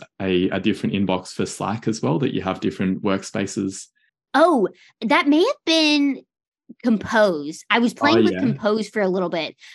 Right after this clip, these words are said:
Speaker 2: I actually, yeah, I need to get back into that because I was playing with it for a while and I thought it was really, really cool. And then they kind of took away Slack, but I think they were bringing it back in. But basically what it kind of lets you do, um, it was this app that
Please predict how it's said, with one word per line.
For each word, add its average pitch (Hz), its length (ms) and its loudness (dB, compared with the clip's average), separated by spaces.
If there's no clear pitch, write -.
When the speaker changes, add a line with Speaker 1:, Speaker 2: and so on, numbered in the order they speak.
Speaker 2:
I 311 140 0
actually, 381 600 2
yeah, 220 380 4
I 320 120 4
need 339 180 4
to 403 60 -4
get 403 160 -2
back 302 160 2
into 208 200 -4
that 226 280 0
because 220 400 -2
I 233 100 2
was 247 140 -2
playing 359 260 2
with 392 120 0
it 349 100 -2
for 311 80 2
a 262 60 4
while 214 300 4
and 214 100 0
I 208 60 0
thought 220 140 -6
it 247 60 -4
was 196 160 -4
really, 214 240 0
really 208 220 2
cool. 185 460 0
And 240 160 4
then 233 340 4
they 233 140 2
kind 262 220 0
of 294 80 0
took 302 160 -2
away 269 180 2
Slack, 208 340 2
but 202 100 0
I 185 60 -2
think 226 180 -4
they 294 80 -2
were 247 100 0
bringing 208 260 -2
it 190 100 -2
back 185 220 0
in. 175 260 -6
But 208 140 -2
basically 302 340 2
what 285 140 2
it - 80 -6
kind 240 240 -2
of 269 80 -2
lets 262 220 -2
you 240 140 0
do, 185 460 -4
um, 185 580 2
it 254 100 2
was 277 120 4
this 330 220 2
app 285 300 2
that 226 300 2